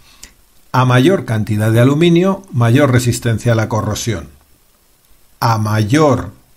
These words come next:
resistencia a la corrosión, mayor precio. Por lo tanto, un monocapa, es decir, solo una capa y en el otro lado acero, sería mucho más barato que un bicapa. Lo que se está pagando realmente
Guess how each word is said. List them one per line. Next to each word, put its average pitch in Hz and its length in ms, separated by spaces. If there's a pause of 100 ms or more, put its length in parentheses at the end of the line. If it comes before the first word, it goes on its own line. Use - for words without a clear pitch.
(160)
resistencia 101 720
a - 20
la 107 140
corrosión, 127 540
mayor 95 380
precio. - 540 (580)
Por 113 160
lo 107 140
tanto, 139 400
un 135 260
monocapa, 147 840
es 113 100
decir, 117 280
solo 147 320
una 131 240
capa 143 320
y 101 60
en 101 100
el 104 100
otro 117 280
lado 123 340
acero, 135 520 (120)
sería 98 320
mucho 110 320
más 113 160
barato 117 460
que 113 100
un 101 220
bicapa. 107 680 (800)
Lo 117 160
que 120 80
se 110 140
está 127 260
pagando 131 460
realmente 131 800